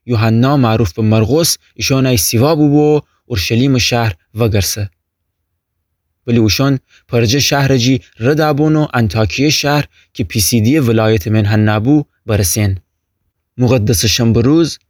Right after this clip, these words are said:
عبادتگاه دیرون بوشان و بنیشتن. بعد اون که تورات و پیغمبران بنوشتن بخوندن، عبادتگاه پیلتران ایشانه به پیغام سر عدن و بوتن براران.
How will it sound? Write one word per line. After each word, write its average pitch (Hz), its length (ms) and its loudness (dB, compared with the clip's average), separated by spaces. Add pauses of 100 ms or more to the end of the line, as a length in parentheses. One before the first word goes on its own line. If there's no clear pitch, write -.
(340)
عبادتگاه 117 540 0
دیرون 143 320 2
بوشان 139 340 0
و 135 160 0 (180)
بنیشتن. 101 560 -2 (1400)
بعد 170 240 0
اون 185 200 2
که 175 360 0 (160)
تورات 127 500 0
و 117 100 2
پیغمبران 113 720 2
بنوشتن 110 640 2
بخوندن، 113 540 0 (560)
عبادتگاه 110 560 0
پیلتران 113 600 0 (340)
ایشانه 117 420 0
به 104 100 2
پیغام 113 400 0
سر 147 200 0
عدن 135 340 2
و 131 100 0
بوتن 139 420 0 (880)
براران. 110 520 0